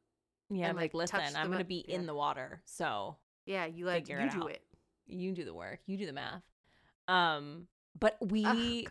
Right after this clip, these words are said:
Speaker 2: God.
Speaker 1: I don't really have, I realize, like, I don't really have a ton of, like, time when I'm in this space, my home, like, by myself.
Speaker 2: Mm,
Speaker 1: Um,
Speaker 2: mm-hmm.
Speaker 1: 'cause he works from home.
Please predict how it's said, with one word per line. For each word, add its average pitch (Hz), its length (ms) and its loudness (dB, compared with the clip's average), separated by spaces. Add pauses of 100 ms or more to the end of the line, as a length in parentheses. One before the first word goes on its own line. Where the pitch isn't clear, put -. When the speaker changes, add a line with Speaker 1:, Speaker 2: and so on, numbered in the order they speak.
(140)
Speaker 2:
God. 330 160 -6 (800)
Speaker 1:
I - 140 0
don't 262 160 2
really 285 220 -2
have, 214 260 2
I 226 100 6
realize, 247 500 2
like, 196 280 0 (320)
I 226 80 2
don't 220 240 4
really 269 180 -6
have 247 220 -10
a 233 60 -8
ton 190 440 -4
of, 175 280 0
like, 160 300 0
time 165 380 -4
when 160 220 -6
I'm 160 200 -2 (220)
in 180 180 2
this 170 160 0
space, - 600 -6 (300)
my 170 120 -6
home, 156 360 -6
like, 151 180 -6 (120)
by 160 160 4
myself. 156 540 -4 (220)
Speaker 2:
Mm, 196 460 -8
Speaker 1:
Um, 170 400 6
Speaker 2:
mm-hmm. 151 120 -4 (100)
Speaker 1:
'cause 185 120 0
he 208 120 -2
works 185 220 0
from 240 120 -4
home. 277 320 -4